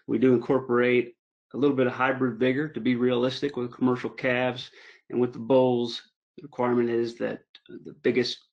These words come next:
majority of your bulls have to be registered Angus bulls, but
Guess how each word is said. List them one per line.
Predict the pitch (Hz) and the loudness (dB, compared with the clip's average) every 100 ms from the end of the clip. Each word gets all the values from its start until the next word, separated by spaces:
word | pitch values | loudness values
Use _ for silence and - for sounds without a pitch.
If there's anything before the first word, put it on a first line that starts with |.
| - | -2
majority | 123 117 139 131 131 | 0 4 4 4 2
of | |
your | - | 2
bulls | 135 131 127 | 2 2 0
have | 120 | -6
to | - | -4
be | 123 | -2
registered | 117 123 117 - 117 120 | 2 0 0 -4 -2 2
Angus | 127 120 - | 2 0 -2
bulls, | 127 123 120 117 | 0 2 2 -2
but | 117 104 | -4 -6